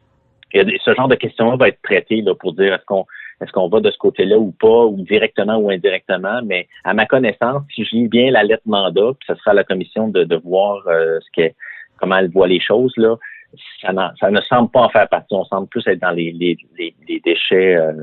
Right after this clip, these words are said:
domestiques, là. Même si dans les déchets domestiques, il y a des déchets dangereux, là,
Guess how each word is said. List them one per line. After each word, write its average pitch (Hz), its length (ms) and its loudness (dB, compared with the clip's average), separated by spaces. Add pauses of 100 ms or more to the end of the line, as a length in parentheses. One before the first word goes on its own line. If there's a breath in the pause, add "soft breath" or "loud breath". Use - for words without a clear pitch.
(840)
domestiques, 85 680 -4
là. - 60 -16 (600)
Même 107 140 2
si - 140 -10
dans 98 120 2
les 95 100 2
déchets 92 260 0
domestiques, 90 360 -2
il - 20 -6
y 82 120 -4
a - 20 -2
des 80 160 -2
déchets 92 160 -2
dangereux, 85 480 -2
là, 64 80 -2